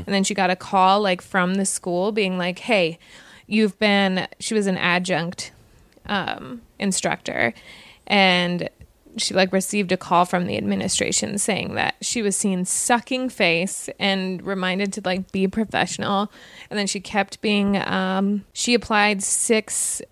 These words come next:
or seven times for a full-time teaching admi-,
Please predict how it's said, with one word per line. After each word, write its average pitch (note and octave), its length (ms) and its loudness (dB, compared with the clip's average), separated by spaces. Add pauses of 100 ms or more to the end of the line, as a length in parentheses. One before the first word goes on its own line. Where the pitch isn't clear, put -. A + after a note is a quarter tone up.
(320)
or G3+ 160 2
seven G3 400 0
times G3 400 -4
for G3 160 2
a F#3 60 2
full-time G3 720 0 (120)
teaching G#3+ 400 0
admi-, A#3 300 0